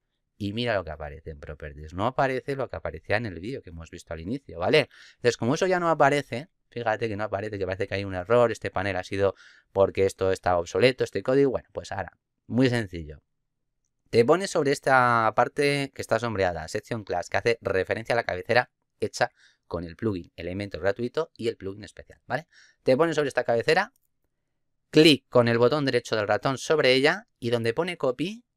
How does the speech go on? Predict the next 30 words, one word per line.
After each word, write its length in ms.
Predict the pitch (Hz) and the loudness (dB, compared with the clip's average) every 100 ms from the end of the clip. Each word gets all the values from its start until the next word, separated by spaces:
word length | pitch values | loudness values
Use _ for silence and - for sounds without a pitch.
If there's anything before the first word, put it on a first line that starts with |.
| _ - | _ 0
te 100 | 117 | 2
vas 240 | 123 - - | 2 0 0
a 80 | |
la 120 | 107 104 | 2 2
opción 240 | - 165 | 0 -2
que 140 | 156 | 0
pone 300 | 139 151 170 _ | -2 -4 -4 _
copy 340 | - 156 185 - | -2 -2 -6 -14
selector, 760 | - 123 107 - - 76 - _ _ _ | -6 -4 -4 -6 -10 -14 -14 _ _ _
¿sí? 240 | - 165 - _ _ _ | -6 -6 -10 _ _ _
Copy 260 | - 160 170 | 0 0 0
selector, 480 | 123 87 - 78 - _ _ - | -6 -12 -14 -16 -16 _ _ -2
¿vale? 260 | 123 202 _ | -2 -2 _
Y 120 | 113 | -6
te 100 | 117 | -2
vas 200 | 117 107 | 0 -2
a 60 | 95 | -4
tu 120 | 101 | -2
blog 180 | 127 175 | 0 2
de 80 | 143 | 0
notas, 560 | 117 175 226 240 - _ _ _ _ _ _ _ _ _ _ _ _ | 0 0 -2 -8 -20 _ _ _ _ _ _ _ _ _ _ _ _
¿vale? 320 | 92 107 170 _ _ _ _ _ | -6 -4 -6 _ _ _ _ _
Y 160 | 165 202 | -4 0
pegamos 560 | 165 120 127 139 - | 2 2 0 -4 -10
aquí, 280 | 87 82 76 _ _ | -14 -14 -20 _ _
¿vale? 260 | 123 180 _ _ | -14 -14 _ _
Pegar. 320 | - 90 87 _ _ _ _ _ _ | -2 0 -2 _ _ _ _ _ _
Ahora, 200 | 120 123 | 6 6
muy 160 | 143 185 | 6 0
importante, 800 | 180 175 131 95 95 87 87 | 2 0 2 -2 -2 -8 -12